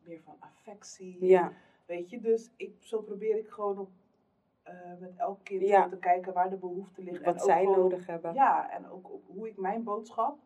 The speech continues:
Speaker 2: Mhm.
Speaker 1: via jouw liefdestaal
Speaker 2: Ja,
Speaker 1: door kan
Speaker 2: kan, ja, ja, ja.
Speaker 1: geven. Begrijp je?
Speaker 2: We hebben hem laatst, hebben we hem opnieuw gedaan, die meiden en ik.
Speaker 1: Mhm.
Speaker 2: En, ehm, want ik, op, weet je, soms heb je van die momenten dat, eh,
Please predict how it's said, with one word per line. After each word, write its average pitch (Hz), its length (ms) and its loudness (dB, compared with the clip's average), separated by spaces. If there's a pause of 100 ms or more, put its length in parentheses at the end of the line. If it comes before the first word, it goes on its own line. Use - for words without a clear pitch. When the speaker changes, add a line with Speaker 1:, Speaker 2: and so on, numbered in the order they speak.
Speaker 2:
Mhm. 185 400 2
Speaker 1:
via 196 180 -2
jouw 185 220 6
liefdestaal 180 680 -2
Speaker 2:
Ja, 185 260 12
Speaker 1:
door 147 280 -2
kan - 140 -12
Speaker 2:
kan, 170 300 6
ja, 160 300 6
ja, 160 140 4
ja. 156 140 6
Speaker 1:
geven. 127 420 -6
Begrijp 233 360 -6
je? 269 160 -6
Speaker 2:
We 185 60 10
hebben 208 260 12
hem 220 100 2
laatst, 190 280 8
hebben 185 180 2
we 175 60 2 (100)
hem 160 100 0
opnieuw 180 240 6
gedaan, 233 520 -2
die 196 100 -6
meiden 180 320 4
en 170 100 0
ik. 220 280 -2 (180)
Speaker 1:
Mhm. 170 140 -18 (200)
Speaker 2:
En, 165 520 0
ehm, 147 560 -2 (300)
want 151 280 -14
ik, 156 160 -10 (200)
op, 175 240 -4 (100)
weet 220 200 0
je, 247 60 -8
soms 226 220 -2
heb 196 120 -2
je 190 120 -4
van 180 140 0
die 170 120 0
momenten 180 540 0
dat, 175 300 -4
eh, 156 300 2